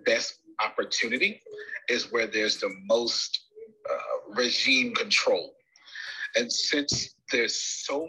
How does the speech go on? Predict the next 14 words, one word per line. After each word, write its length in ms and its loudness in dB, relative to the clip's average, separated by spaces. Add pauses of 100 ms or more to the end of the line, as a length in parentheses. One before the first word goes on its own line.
much, 520 -2 (2000)
so 360 -2
much 500 0 (1080)
high 960 2 (800)
unemployment 680 4 (100)
and 80 -4
so 320 2
much 280 2
rural 720 -2
places, 540 0 (280)
this 180 -2
is 60 -10
the 100 2
perfect 560 -2